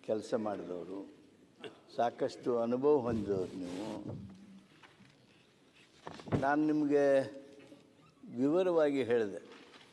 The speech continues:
ಯಾವ ಸಂದರ್ಭದಲ್ಲಿ ಮಾಡಿದ್ವಿ. ಆಮೇಲೆ ಈ ವಿವರ ಅವ್ರು ಏನು ಹೇಳ್ತಾರೆ ಅವು ಯಾವುವು ನಮ್ಮ ಗಮನಕ್ಕೆ ಬಂದಿರೋದಿಲ್ಲ. ಈಗ ಅವರು ಆ ವಿಚಾರವನ್ನು ತಂದಿದ್ದಾರೆ. ನಾನು ಪ್ರಾಮಾಣಿಕವಾಗಿ ನಮ್ಮ ಅಧಿಕಾರಿ ಕೊಟ್ಟಿರ್ತಕ್ಕಂಥ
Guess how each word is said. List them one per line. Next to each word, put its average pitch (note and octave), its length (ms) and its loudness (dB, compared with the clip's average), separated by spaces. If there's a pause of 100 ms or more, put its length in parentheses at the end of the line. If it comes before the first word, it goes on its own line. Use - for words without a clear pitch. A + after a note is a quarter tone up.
ಯಾವ C#3+ 460 4
ಸಂದರ್ಭದಲ್ಲಿ B2+ 760 0
ಮಾಡಿದ್ವಿ. G#2+ 280 -4
ಆಮೇಲೆ F3 340 2
ಈ E3+ 260 -2
ವಿವರ E3+ 360 4
ಅವ್ರು D3 220 4
ಏನು D3 180 2
ಹೇಳ್ತಾರೆ B2 540 0 (560)
ಅವು C#3+ 180 6
ಯಾವುವು D3+ 680 4
ನಮ್ಮ C3+ 300 2
ಗಮನಕ್ಕೆ B2+ 480 0
ಬಂದಿರೋದಿಲ್ಲ. G#2+ 680 2 (840)
ಈಗ E3+ 300 6
ಅವರು D#3+ 680 4
ಆ - 180 2
ವಿಚಾರವನ್ನು C#3 760 2
ತಂದಿದ್ದಾರೆ. C3 460 -2
ನಾನು F3 220 2
ಪ್ರಾಮಾಣಿಕವಾಗಿ D#3 1000 0
ನಮ್ಮ C#3 420 2
ಅಧಿಕಾರಿ C#3+ 540 0
ಕೊಟ್ಟಿರ್ತಕ್ಕಂಥ C3 720 -4